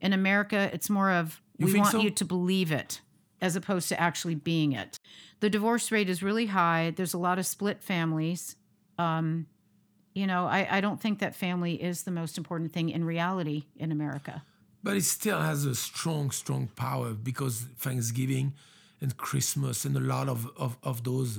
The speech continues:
Speaker 2: where you'd get the time. We are, uh, broadcasting, so you have to understand that we can't go in specific into detail, and everybody has his own, uh, perspective on the family nuclear. But yes, culture is another one. That, so when you're dealing with people that comes from a different country,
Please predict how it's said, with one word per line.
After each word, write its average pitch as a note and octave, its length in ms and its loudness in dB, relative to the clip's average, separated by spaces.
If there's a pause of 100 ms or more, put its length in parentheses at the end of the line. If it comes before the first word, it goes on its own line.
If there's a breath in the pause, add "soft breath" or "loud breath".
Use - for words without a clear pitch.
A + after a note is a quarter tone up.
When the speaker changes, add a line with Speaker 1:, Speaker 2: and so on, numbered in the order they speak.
Speaker 2:
where B2+ 400 -4
you'd B2+ 240 -4
get B2 200 -4
the A#2+ 80 -6
time. A2 360 -8
We G3 500 0
are, F3 320 0
uh, D#3 380 -2
broadcasting, F#3 800 -2
so C3 380 -4
you B2+ 160 -2
have D3 200 0
to D3+ 60 -6
understand D3 380 -4
that B2 80 -2
we C3+ 100 -2
can't C#3 260 -2
go C#3 200 -2
in C3+ 100 -4
specific C#3 640 -6
into B2+ 200 -6
detail, B2+ 420 -6 (380 loud breath)
and C3+ 140 -2
everybody B2+ 440 -2
has A#2 160 -2
his A#2 140 -2
own, A#2+ 220 -4 (100)
uh, G#2 220 -8 (460)
perspective C#3+ 640 -2
on G#2 280 -10
the B2 100 -8
family A#2+ 300 -6
nuclear. G#2+ 280 -10
But A#2+ 220 -8
yes, E3+ 240 -2
culture E3+ 420 -4 (360 loud breath)
is D#3+ 160 2
another D3 320 2
one. C3+ 280 0
That, - 220 -6
so D#3+ 220 2
when E3 280 2
you're F3+ 140 4
dealing F#3+ 380 2
with E3 180 0
people F3 300 -2
that D3 220 -2
comes D#3+ 220 -2
from D3 160 -4
a C#3 60 2
different C#3 340 -2
country, C3+ 460 -6